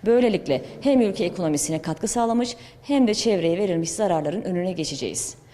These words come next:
Birinci sınıf atık getirme merkezi kurulduğu tarih itibariyle yaklaşık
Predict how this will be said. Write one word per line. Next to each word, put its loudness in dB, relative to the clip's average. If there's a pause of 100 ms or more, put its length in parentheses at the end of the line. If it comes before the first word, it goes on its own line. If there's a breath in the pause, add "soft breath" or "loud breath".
(380 loud breath)
Birinci 2
sınıf 2
atık -2
getirme -4
merkezi 0
kurulduğu 0
tarih -2
itibariyle 0 (480 loud breath)
yaklaşık 2